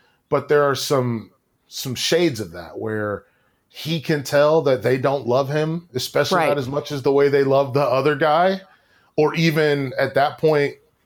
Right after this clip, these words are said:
Speaker 1: previously Bud Foster on his own staff, who did not have a great last couple seasons, really, but
Speaker 2: No.
Speaker 1: um, which stinks 'cause he's so good. But the, but he's like, "Oh, they don't love me. I'll flirt with,"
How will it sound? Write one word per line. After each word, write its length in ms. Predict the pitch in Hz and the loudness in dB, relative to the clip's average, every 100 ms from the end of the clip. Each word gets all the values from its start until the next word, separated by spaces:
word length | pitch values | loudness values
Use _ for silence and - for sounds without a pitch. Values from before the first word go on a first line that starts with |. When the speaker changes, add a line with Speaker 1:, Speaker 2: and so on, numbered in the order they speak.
| _ _ _ | _ _ _
Speaker 1:
previously 480 | - 165 151 143 123 | -2 0 0 0 -4
Bud 440 | 92 98 135 - | -4 0 0 0
Foster 400 | 131 143 - 139 | 0 0 0 2
on 140 | 127 131 | 2 2
his 180 | 139 131 | 2 2
own 200 | 135 139 | 0 -2
staff, 600 | - 123 131 160 185 139 - _ _ _ _ _ _ - | -2 0 2 2 -2 -12 -20 _ _ _ _ _ _ -2
who 220 | 143 135 | 2 2
did 160 | 143 143 | 2 2
not 160 | 143 | 2
have 180 | 135 120 | 2 0
a 60 | 120 | 0
great 580 | 117 117 113 107 - | 0 0 0 -4 -10
last 280 | 120 113 110 | -2 -2 -2
couple 220 | - 117 107 | -4 -4 -4
seasons, 460 | - 110 95 95 | -6 -6 -6 -12
really, 320 | 101 101 98 98 | -6 -6 -6 -6
but 300 | 110 107 - _ _ _ _ - | -4 -4 -6 _ _ _ _ -2
Speaker 2:
No. 300 | 165 156 139 | 2 2 2
Speaker 1:
um, 500 | 135 131 123 120 - _ _ _ _ - | 2 0 -2 -6 -14 _ _ _ _ -4
which 220 | 131 - | -2 -2
stinks 460 | - - 156 123 - | -4 -4 0 -2 -4
'cause 160 | - 123 | -6 -4
he's 140 | 127 | -4
so 220 | - 117 | 0 -2
good. 360 | 107 110 98 - | 0 -2 -4 -2
But 280 | 131 120 - _ _ _ _ _ _ _ 135 | 0 0 -2 _ _ _ _ _ _ _ -4
the, 440 | 139 139 127 127 - _ _ - | 0 2 0 -4 -16 _ _ -2
but 120 | 139 | -2
he's 240 | 123 151 | 0 0
like, 220 | 131 123 - - | 2 0 -4 -10
"Oh, 120 | 139 127 | -8 -2
they 140 | 131 | 0
don't 180 | 139 139 | 0 2
love 220 | 160 156 | 0 0
me. 140 | 135 | 0
I'll 360 | 131 139 156 127 | 2 2 0 -6
flirt 380 | _ - 147 147 | _ -4 0 0
with," 80 | 139 | -2